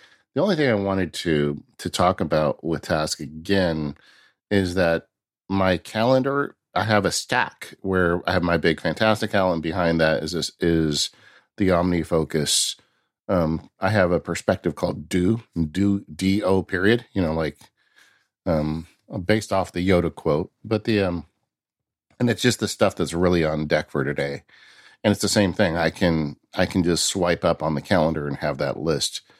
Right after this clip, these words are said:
And again, having quick access to what, where you need to be and what you need to be, what you need to do really helps you get where you need to be and do what you need to do.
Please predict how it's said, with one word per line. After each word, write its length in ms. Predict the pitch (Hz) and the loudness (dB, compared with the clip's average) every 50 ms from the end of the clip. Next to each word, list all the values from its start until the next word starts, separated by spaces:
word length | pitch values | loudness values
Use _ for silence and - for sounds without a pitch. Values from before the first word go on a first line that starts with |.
| _ _ _ _ _ _ | _ _ _ _ _ _
And 100 | 98 90 | 0 0
again, 300 | 82 78 - 95 85 76 | 2 2 0 0 0 2
having 260 | 90 87 82 78 71 | 0 0 0 0 -2
quick 260 | - - 113 104 - - | -2 -2 -4 -4 0 0
access 520 | 92 90 90 - - - - 69 - - | 0 0 0 -4 -4 -4 -2 -2 -2 -4
to 520 | - - - 92 82 78 73 71 67 62 - _ _ _ _ _ _ _ _ _ _ - | -6 -6 -2 0 2 2 2 2 0 -4 -6 _ _ _ _ _ _ _ _ _ _ -10
what, 360 | _ - 95 92 101 110 - | _ 0 2 2 2 2 0
where 200 | - 98 104 113 | -4 0 0 2
you 160 | 123 120 120 | 2 2 2
need 160 | 120 120 113 113 | 2 0 0 -2
to 40 | |
be 300 | 92 - 101 98 98 98 | -2 0 0 0 2 0
and 140 | 80 82 82 | 0 0 0
what 120 | 85 85 78 | 2 2 2
you 60 | 78 | 2
need 160 | 80 82 76 | 0 0 0
to 80 | 76 73 | 0 -2
be, 200 | 73 73 69 - _ _ _ | -2 -4 -4 -6 _ _ _
what 160 | - 98 95 | -4 -4 -2
you 100 | 90 92 | 0 0
need 140 | 92 90 80 | 0 0 0
to 80 | 80 78 | -2 -2
do 420 | - 156 170 123 87 85 87 82 - | -2 0 2 2 2 0 -2 -2 -2
really 220 | 101 92 82 78 | -2 0 0 0
helps 320 | 73 90 87 82 - - | 2 2 0 0 0 0
you 280 | - 80 73 71 69 - - - - - _ _ _ _ _ | 0 0 0 0 -2 -6 -10 -18 -20 -20 _ _ _ _ _
get 200 | - 113 113 - | 2 2 4 4
where 160 | - 95 95 | 2 2 2
you 80 | 90 87 | 4 2
need 160 | 85 85 73 | 2 0 0
to 60 | 76 | 0
be 360 | 73 123 120 92 82 92 101 90 | 2 4 4 4 4 2 0 0
and 160 | 85 85 78 | -2 0 2
do 140 | 98 90 85 | 4 4 4
what 180 | 78 - - | 2 0 0
you 60 | 80 | 0
need 160 | 80 80 76 76 | 0 0 0 -2
to 80 | 82 | 0
do. 320 | 73 113 104 60 53 - | 2 2 2 2 0 -4